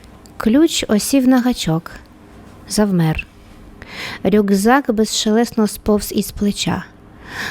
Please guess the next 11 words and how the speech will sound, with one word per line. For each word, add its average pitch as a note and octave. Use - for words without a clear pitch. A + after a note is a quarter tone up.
Вона C#4
розплутала B3+
в'язку A3
шалю, A#3+
згорнула B3
в -
правильну F#3
грудку, C4
поклала A3+
в F3
лоток. F3